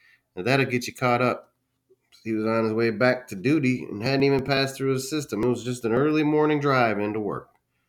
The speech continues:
Guess we'll see what the outcome is tomorrow. Taps, taps, lights out. Maintain silence about the deck. Now taps.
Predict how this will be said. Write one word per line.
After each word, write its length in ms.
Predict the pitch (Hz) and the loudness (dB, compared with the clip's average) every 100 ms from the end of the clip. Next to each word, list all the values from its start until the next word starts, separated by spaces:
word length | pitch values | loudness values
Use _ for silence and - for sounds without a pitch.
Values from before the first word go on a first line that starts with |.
| _ - | _ -6
Guess 180 | 120 120 | -4 -4
we'll 60 | |
see 140 | - 120 | -2 -2
what 100 | 110 | 0
the 100 | 113 | -2
outcome 340 | 107 - 98 | -2 -4 -4
is 140 | 95 | -6
tomorrow. 480 | 85 101 95 80 65 _ _ _ _ _ _ _ _ _ _ _ _ _ _ _ 269 _ _ _ _ _ _ _ _ _ _ _ _ _ - | -6 -4 -4 -4 -10 _ _ _ _ _ _ _ _ _ _ _ _ _ _ _ _ _ _ _ _ _ _ _ _ _ _ _ _ _ 0
Taps, 480 | 107 123 123 - - | 6 6 4 -6 -4
taps, 840 | 104 104 87 - - - - - | 0 0 -2 -8 -14 -14 -12 -12
lights 460 | 69 80 107 123 123 | -6 0 6 6 4
out. 320 | 104 82 - _ - | 0 0 -10 _ -14
Maintain 800 | 73 87 98 101 98 104 104 107 | -6 -4 0 -2 0 0 2 0
silence 560 | 101 95 110 120 117 101 | -2 0 2 2 0 -2
about 320 | 95 131 135 | 0 0 0
the 80 | 104 | -4
deck. 240 | 80 - _ _ _ | -4 -10 _ _ _
Now 340 | 76 78 73 82 | -12 -6 -6 -6
taps. 760 | - 67 - - - - - | -8 -10 -10 -12 -14 -14 -18